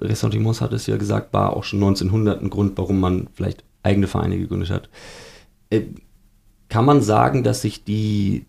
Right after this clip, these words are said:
sozusagen der Antisemitismus nach dem Ersten Weltkrieg nochmal wieder verstärkt hat? Also dass es so eine Art Backlash war zu dem, was man vielleicht vorher dachte,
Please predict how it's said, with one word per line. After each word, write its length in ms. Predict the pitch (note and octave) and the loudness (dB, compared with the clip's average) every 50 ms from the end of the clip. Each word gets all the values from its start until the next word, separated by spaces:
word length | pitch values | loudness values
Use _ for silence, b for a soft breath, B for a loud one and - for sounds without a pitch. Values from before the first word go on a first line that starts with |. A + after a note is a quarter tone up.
| - - | -12 -8
sozusagen 380 | - G2+ G2 - - G2+ G2 | -6 -6 -4 -2 -2 -2 -2
der 180 | - - - - | -2 -2 -2 0
Antisemitismus 920 | - A2+ C3 - C3+ A#2 A2 A2+ A#2 A#2 A#2 - A#2 A#2 - A2+ - - A2 | 0 0 0 0 0 0 2 2 2 0 0 -2 -4 -4 -4 -4 -4 -2 0
nach 180 | A2 A#2 A#2+ | 0 0 0
dem 160 | - A2+ A2 | 0 -2 -2
Ersten 400 | - - A2 A2+ - - - G2+ | -2 -2 -2 -4 -4 -4 -4 -4
Weltkrieg 380 | G2 G#2 G#2+ - - - - - | -2 -2 -2 -2 -4 -6 -8 -6
nochmal 240 | G#2 G#2 A2 G2+ G2+ | -4 -4 -4 -4 -2
wieder 160 | G2+ G2+ G2+ | -2 -4 -4
verstärkt 640 | - - F2+ - - - - - C2+ - - - - | -4 -4 -6 -6 -4 -2 0 0 0 -2 -4 -6 -8
hat? 200 | - - - - | -8 -8 -8 -6
Also 120 | G#2 G2 | -4 -4
dass 100 | G2 G2 | -4 -4
es 100 | G2 G2 | -6 -6
so 60 | - | -4
eine 160 | G2 G2 - - | -4 -4 -2 -4
Art 180 | - - _ | -6 -6 _
Backlash 540 | - A#2 A#2+ - B2+ B2+ C3 B2+ - - - | -4 -4 -4 -2 -2 -2 -2 -4 -6 -6 -4
war 220 | C3 - - B2+ | -2 -2 -2 -2
zu 100 | - - | -4 -4
dem, 300 | F#2+ G2 G#2 G2+ G2+ G2 | -2 0 2 2 2 0
was 160 | G2 - - G2+ | -2 -4 -4 -4
man 140 | G2 G2 | -4 -4
vielleicht 420 | - - G2 G2 G2 G2 G2+ - - | -4 -2 -2 0 0 0 -2 -4 -6
vorher 300 | - - A2+ G#2+ G2+ G2 | -4 -2 -2 0 0 -2
dachte, 500 | G#2 G#2 - - - G#2+ G2+ G2 G2 | -2 -4 -4 -4 -4 -2 -2 -2 -4